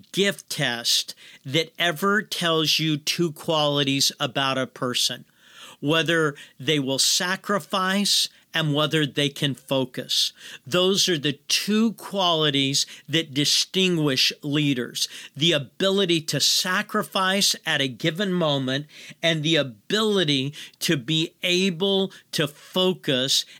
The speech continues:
and to keep your attention on what needs to be done. So he says that you're to present your bodies a living, holy sacrifice.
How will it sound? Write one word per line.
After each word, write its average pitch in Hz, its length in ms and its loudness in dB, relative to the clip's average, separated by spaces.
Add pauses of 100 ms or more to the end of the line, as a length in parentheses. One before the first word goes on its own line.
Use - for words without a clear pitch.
and 160 180 0
to 143 120 -2
keep 180 440 -2
your 180 160 2
attention 156 640 0 (140)
on 147 200 0
what 147 220 -2
needs 143 480 0
to - 220 -4
be 139 180 0
done. 117 320 -6 (840)
So 143 520 0 (160)
he 165 180 0
says 147 640 2
that 151 200 -2
you're 170 220 2
to 170 160 -4
present 165 580 0
your 190 120 0
bodies 139 640 0 (140)
a 147 160 0
living, 156 720 0
holy 147 640 0
sacrifice. 123 1200 -4